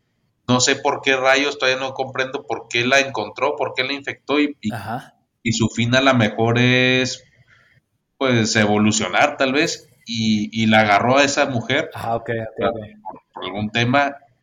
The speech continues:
Speaker 1: y le causó estos, y pues bueno, pues ya sabemos el comportamiento que tuvo, los cambios de humor y todo. Y esta mujer,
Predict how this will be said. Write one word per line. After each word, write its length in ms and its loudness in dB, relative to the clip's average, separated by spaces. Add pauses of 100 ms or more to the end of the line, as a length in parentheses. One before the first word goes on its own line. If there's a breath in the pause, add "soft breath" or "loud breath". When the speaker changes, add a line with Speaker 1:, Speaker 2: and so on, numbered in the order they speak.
(320)
Speaker 1:
y 80 0
le 160 4
causó 400 2
estos, 600 0 (280)
y 160 0
pues 180 -4
bueno, 320 2
pues 140 -4
ya 200 4
sabemos 300 0
el 100 0
comportamiento 680 -4
que 100 -2
tuvo, 260 0
los 220 -4
cambios 320 -2
de 60 -4
humor 280 -2
y 80 -4
todo. 280 -2 (1800 loud breath)
Y 180 2
esta 240 0
mujer, 560 2